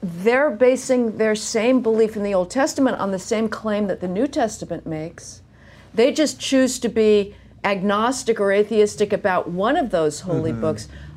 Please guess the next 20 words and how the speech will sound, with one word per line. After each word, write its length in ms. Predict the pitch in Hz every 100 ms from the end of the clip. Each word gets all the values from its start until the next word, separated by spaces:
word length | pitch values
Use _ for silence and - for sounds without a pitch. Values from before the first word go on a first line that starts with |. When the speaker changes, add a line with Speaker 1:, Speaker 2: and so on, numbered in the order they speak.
| -
Speaker 1:
I 160 | 214 262
could 200 | 294 247
apply 420 | 247 - 226 214
the 140 | 208
same 720 | 190 - 220 214 214 214 214 - -
challenge 760 | - 233 220 220 185 170 - - - - - -
to 100 | 202
their 260 | 202 208
belief 460 | 190 196 196 190 185
that 160 | 170 185
the 120 | -
Old 260 | 185 175 -
Testament 720 | 247 269 - 208 160 143 - 175
is 160 | 156
the 120 | 180
revealed 420 | 160 151 165 151 147
truth 220 | 170 -
because 280 | 180 190 190
it's 140 | -
simply, 520 | - 233 226 196 180